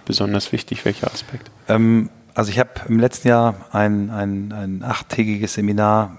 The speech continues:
Speaker 2: gemacht, was mir sehr stark auch nochmal geholfen hat, das, äh, zu finden, diesen Kern, weil Inspiration ist in der Tat ja ein sehr weiter Begriff. Und dabei ist, äh, rausgekommen, dass ich immer dann am, am stärksten bin, wenn ich,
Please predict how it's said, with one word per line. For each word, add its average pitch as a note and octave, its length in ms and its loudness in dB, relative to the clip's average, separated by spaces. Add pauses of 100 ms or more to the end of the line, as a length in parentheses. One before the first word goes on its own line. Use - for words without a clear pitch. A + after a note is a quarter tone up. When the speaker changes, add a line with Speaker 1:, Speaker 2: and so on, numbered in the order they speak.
Speaker 2:
gemacht, G2+ 440 0
was - 160 -10
mir G2+ 100 0
sehr G#2 200 4
stark G#2 320 2
auch F#2+ 40 -6
nochmal G2+ 200 -2
geholfen F#2+ 340 -2
hat, F#2+ 160 -4
das, - 480 -8
äh, F2+ 460 -4 (580)
zu - 220 -2
finden, C3 280 2
diesen G2+ 280 -2
Kern, A2 240 0
weil G#2 120 2
Inspiration G#2+ 540 0
ist G#2 80 0
in G#2 60 -2
der G2+ 100 0
Tat - 500 -2
ja F#2 120 -4
ein F2+ 80 -2
sehr F2+ 340 0
weiter F#2+ 640 2
Begriff. G2 500 -2 (600)
Und F#2+ 200 -8
dabei A2 320 4
ist, - 420 -6
äh, G2+ 280 0 (480)
rausgekommen, A2 1200 0 (420)
dass G2+ 180 -12
ich F#2+ 100 -12
immer G#2 200 0
dann A2 260 2
am, A2 320 2
am G2+ 260 -4
stärksten G#2+ 680 -2
bin, G#2+ 380 4
wenn G#2 160 2
ich, - 600 -8